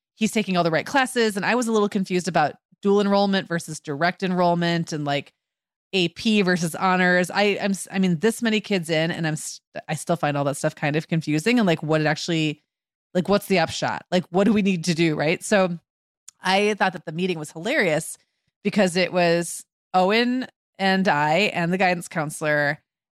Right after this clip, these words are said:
And literally the reason to have the meeting was just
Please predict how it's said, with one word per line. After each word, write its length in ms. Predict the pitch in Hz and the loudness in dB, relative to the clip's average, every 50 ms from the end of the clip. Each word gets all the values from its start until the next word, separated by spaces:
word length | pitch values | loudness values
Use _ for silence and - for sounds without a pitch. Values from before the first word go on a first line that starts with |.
| _ - | _ -2
And 260 | 202 208 196 190 185 | 2 2 2 2 2
literally 380 | 220 247 294 311 320 320 330 320 | 0 0 0 0 0 2 2 2
the 160 | 247 247 208 | 2 0 0
reason 480 | 175 170 165 185 196 202 190 226 226 214 | -2 -2 -2 -2 0 0 0 0 -2 0
to 100 | 240 214 | 0 0
have 220 | 185 185 175 165 | 0 0 0 -2
the 80 | 170 170 | -2 -4
meeting 360 | 160 160 160 156 170 175 180 | -2 -2 -2 -2 -2 -2 -2
was 220 | 170 165 160 147 | -2 -4 -4 -6
just 560 | - - - 185 170 208 - - - _ - | -10 -4 0 2 2 2 0 -4 -12 _ -16